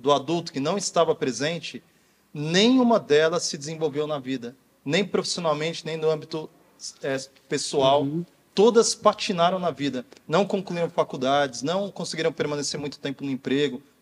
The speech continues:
Speaker 1: não desenvolveram. Aquelas que,
Speaker 2: Bloqueou.
Speaker 1: baseadas nas suas consciências, decidiram não comer o, o, o doce e aguardar a recompensa quando o do, o adulto viesse,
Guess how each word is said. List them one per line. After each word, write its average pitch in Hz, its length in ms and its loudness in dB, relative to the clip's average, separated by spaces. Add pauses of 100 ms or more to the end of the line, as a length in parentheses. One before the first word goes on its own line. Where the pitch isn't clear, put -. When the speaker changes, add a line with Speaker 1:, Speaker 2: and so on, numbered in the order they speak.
Speaker 1:
não 147 180 0
desenvolveram. 156 580 -4 (300)
Aquelas 202 520 2
que, 165 220 0
Speaker 2:
Bloqueou. 170 380 6
Speaker 1:
baseadas 160 460 4
nas 170 140 0
suas 233 300 0
consciências, 165 960 -4 (1400)
decidiram 160 680 0
não 185 280 4
comer 208 280 2
o, 190 220 -2
o, 175 240 -8
o 165 140 -10
doce 143 600 2
e 147 100 2
aguardar 160 540 6
a - 20 4
recompensa 175 680 -2
quando 147 180 -4
o 139 60 -4
do, 143 200 -4
o 143 120 2
adulto 139 320 0
viesse, 147 520 2